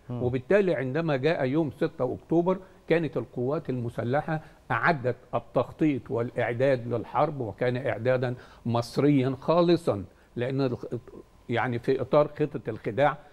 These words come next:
Speaker 2: الاستراتيجي والتشكيك في إن العملية مش هتبقى ما-، مشتركة ما بين مصر و-، وسوريا ضد إسرائيل، كان طرد الخبراء الروس من مصر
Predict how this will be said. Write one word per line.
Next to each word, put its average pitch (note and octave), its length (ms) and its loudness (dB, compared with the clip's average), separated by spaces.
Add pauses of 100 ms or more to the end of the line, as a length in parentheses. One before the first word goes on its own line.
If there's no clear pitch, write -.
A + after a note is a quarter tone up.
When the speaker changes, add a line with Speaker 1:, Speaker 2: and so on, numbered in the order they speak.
(180)
Speaker 2:
الاستراتيجي C3 880 -2
والتشكيك C3 760 0 (220)
في C#3 440 0
إن C#3+ 140 -2 (300)
العملية B2+ 580 2
مش B2 220 -4
هتبقى C3 340 -2
ما-، A#2+ 220 0 (100)
مشتركة B2+ 520 0
ما A#2+ 120 -2
بين B2+ 340 0
مصر B2 220 -2
و-، A2 220 2 (340)
وسوريا C3 480 4
ضد B2+ 260 0
إسرائيل، D3+ 640 2 (340)
كان D#3 320 2
طرد D#3+ 240 2
الخبراء C3 560 0
الروس C3+ 480 0
من A#2+ 320 -4
مصر A2 300 -8